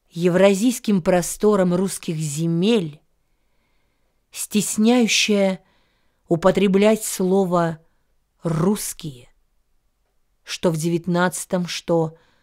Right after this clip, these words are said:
в двадцатом веках, и не знающая,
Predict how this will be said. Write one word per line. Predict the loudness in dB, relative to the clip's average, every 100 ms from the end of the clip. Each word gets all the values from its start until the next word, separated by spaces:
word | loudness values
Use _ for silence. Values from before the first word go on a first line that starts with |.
| _ _
в | -8 -4
двадцатом | 2 2 2 0 0 -2 -6 -10 -14 _ _ _
веках, | -6 -2 -2 -2 -8 -8 -20 _ _ _ _ _ _ _ _ _ _ _ _ _ _ _ _ _
и | -2 2
не | 4 2
знающая, | 2 2 2 2 0 -4 -6 -12 -20